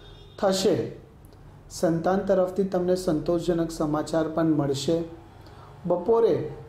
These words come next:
કોઈ પણ કાયદાકીય વિવાદ અથવા કેસમાં વિજય તમારા માટે ખુશીનું કારણ બનશે. શુભ કાર્યોમાં ખર્ચ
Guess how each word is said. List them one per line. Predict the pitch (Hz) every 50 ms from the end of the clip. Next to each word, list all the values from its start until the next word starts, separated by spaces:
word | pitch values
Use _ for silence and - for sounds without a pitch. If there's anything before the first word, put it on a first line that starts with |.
| - -
કોઈ | - 202 190 190 214
પણ | 214 - - 254 247 247
કાયદાકીય | - 226 180 156 156 156 180 202 202 190 - 233 226
વિવાદ | 220 214 185 165 160 170 170 - - - -
અથવા | 165 151 151 - 185 196 190
કેસમાં | 190 - - 180 160 175 - - - 202 196 196 185
વિજય | 160 156 147 160 180 202
તમારા | 202 196 185 156 156 156 160 165 165
માટે | 165 156 147 143 - 160 170 190 190 - - - - - - -
ખુશીનું | - - 190 185 - - 226 220 220 220 208
કારણ | 208 190 160 147 156 147 294 320 - - - - - -
બનશે. | 175 180 185 185 185 - - 165 127 113 - - - - - - - - - - - - - - - - - - - - - -
શુભ | - - - 208 196
કાર્યોમાં | 202 - 202 175 170 170 175 180 180 180 180
ખર્ચ | - - 160 160 160